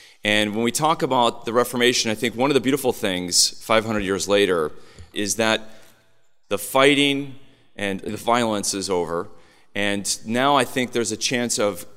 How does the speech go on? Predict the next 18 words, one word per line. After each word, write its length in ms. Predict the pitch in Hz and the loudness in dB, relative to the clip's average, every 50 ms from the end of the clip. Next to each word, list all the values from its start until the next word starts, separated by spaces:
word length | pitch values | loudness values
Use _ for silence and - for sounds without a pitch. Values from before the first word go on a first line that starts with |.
| - _ - | -20 _ -6
deeper 360 | - 127 131 131 127 117 110 | -4 -4 -2 0 0 0 0
ecumenism 600 | 98 - - - 127 127 127 127 123 - 123 113 | 0 -2 -4 -4 -2 -2 0 0 0 0 -2 -2
and 100 | 110 101 | -4 -4
deeper 380 | 104 117 117 110 113 110 107 98 | -4 -4 -4 -2 -2 -2 -2 -2
reunion 640 | - 95 101 101 101 104 104 98 87 78 65 - - - - _ _ _ - | -4 -6 -6 -4 -4 -4 -4 -4 -6 -8 -8 -10 -16 -20 -20 _ _ _ -18
between 320 | - - - 101 92 92 | -16 -10 -6 -6 -6 -6
Protestants 500 | - - 98 98 95 92 - 95 87 - | -6 -4 -4 -2 -2 -2 -4 -4 -6 -8
and 80 | 87 80 | -8 -8
Catholics. 760 | - 92 87 85 80 - 73 67 60 - - - - - - - - - _ | -8 -6 -6 -6 -6 -6 -10 -12 -8 -4 -2 -2 -2 -4 -8 -14 -20 -20 _
So 180 | - - - 113 | -4 0 0 0
we 200 | 107 120 139 151 | 4 4 6 6
are 80 | 156 | 6
in 60 | 147 139 | 6 4
a 40 | |
new 160 | 127 127 131 123 | 4 4 2 2
place 400 | 127 - 123 117 113 101 - - | 0 0 2 2 2 2 0 -2
right 220 | 95 92 85 - | -4 -6 -4 -6
now. 260 | 82 78 65 50 - | -6 -8 -8 -10 -12